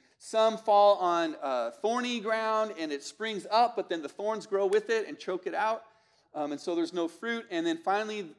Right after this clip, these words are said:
uh, some of the seed falls on good soil. So we can imagine Jesus telling that parable to a whole big crowd of people, and then he just says, "Those who have ears to hear, let them hear."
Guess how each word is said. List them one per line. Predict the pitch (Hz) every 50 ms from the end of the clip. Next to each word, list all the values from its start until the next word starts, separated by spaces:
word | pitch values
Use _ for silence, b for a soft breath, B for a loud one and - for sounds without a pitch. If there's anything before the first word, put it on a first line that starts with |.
| _ -
uh, | 156 151 147
some | - - 196 202 202
of | 196
the | 185 175
seed | - - 185 185 -
falls | _ 127 151 160 156
on | 156 151 143
good | 135 143 131
soil. | - - 131 113 104 95 _ _ _ _ _ _ _ _ _ _ _ _ _ _ _ _ _ _ _ _ _ _ _ _ _ _ _ _
So | _ 185
we | 208
can | 208 226 220
imagine | 202 196 220 240 262 220 196 202 185
Jesus | 156 165 202 220 190 226 220 - - - b b b b b _
telling | - 185 208 220 240 240
that | 226 220 220 220 -
parable | - 185 196 190 190 185 214 240 254 269 B B B B B
to | - 156
a | 147
whole | - 196 208 214 214 214
big | 185 190 214 214 214
crowd | - 202 202 208 220 220 226
of | 220 214
people, | - 208 208 202 226 226 240 262 294 - - _ _ _ _ _ _ _ _ _ _ _ _ _ _ _ _ _ _ _ _ _ _ _ _ _ _ _
and | 170 170 190
then | 202 208
he | 214 208
just | 214 202 -
says, | - 226 226 220 214 190 -
"Those | - 196 208 220 220
who | 240 247
have | 247 233 233
ears | 233 247 240 240
to | - 240
hear, | 185 226 269 285 262 247 226
let | 214 214 -
them | - 226 220
hear." | 226 339 370 -